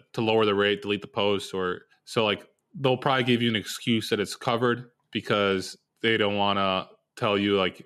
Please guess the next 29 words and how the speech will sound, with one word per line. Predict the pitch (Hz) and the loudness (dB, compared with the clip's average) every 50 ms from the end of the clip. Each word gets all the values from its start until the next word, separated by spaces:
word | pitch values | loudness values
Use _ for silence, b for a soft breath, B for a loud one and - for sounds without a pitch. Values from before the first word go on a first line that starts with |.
| - | -6
"Oh, | - 107 104 104 101 98 101 | -2 0 0 2 0 0 -2
we | 104 104 104 104 98 | -2 -2 -2 -2 -2
just | 95 92 - - - _ _ | -4 -6 -8 -12 -16 _ _
dropped | - 120 101 98 - - | -2 -2 -2 -2 -2 -2
the | 101 | 0
rate | 98 101 101 98 | 0 2 0 0
a | 95 | -2
thousand | - - 95 92 90 - 90 | -2 -2 -2 -2 -2 -4 -4
dollars | 95 92 95 95 95 95 92 90 95 | -2 0 2 2 2 0 0 -2 -4
and | 92 90 90 92 113 _ _ _ _ 285 254 185 | -6 -8 -10 -14 -18 _ _ _ _ _ -14 -6
we're | 120 107 101 | -4 -2 -2
making | 98 98 95 90 - 98 92 92 85 - _ _ _ _ _ - | 0 -2 -4 -4 -4 -6 -8 -8 -10 -14 _ _ _ _ _ -2
fifteen | 117 - - 104 98 | -2 -2 -2 -4 -4
hundred | 104 95 95 90 | -2 -2 -2 0
dollars | 95 95 98 98 95 92 | 0 0 2 0 0 -2
on | 92 | -6
this | 90 87 - - | -8 -10 -8 -6
load." | 90 90 90 90 98 - _ _ _ _ - - | -4 -4 -4 -4 -6 -8 _ _ _ _ -14 -10
Uh, | 98 92 87 87 87 85 85 - _ - _ _ - | -8 -6 -4 -2 -4 -4 -6 -8 _ -20 _ _ -20
so | - - - 104 98 95 95 92 90 B B B B _ - | -8 -4 -2 0 0 2 0 0 -2 B B B B _ -2
that's | 127 123 123 123 117 - - | 0 0 0 0 -2 -4 -2
one | 127 123 123 123 123 | 0 2 2 2 4
of | 120 | 2
the | 117 120 | 2 2
reasons | 123 120 117 117 117 117 110 | 2 2 2 0 -2 -4 -2
why | 120 113 113 113 | -2 0 0 0
that | 113 113 110 113 | 0 0 0 0
might | 113 110 | 0 0
happen. | 107 107 107 107 107 - 113 110 110 110 123 | 0 0 0 0 -2 -2 -4 -4 -4 -6 -10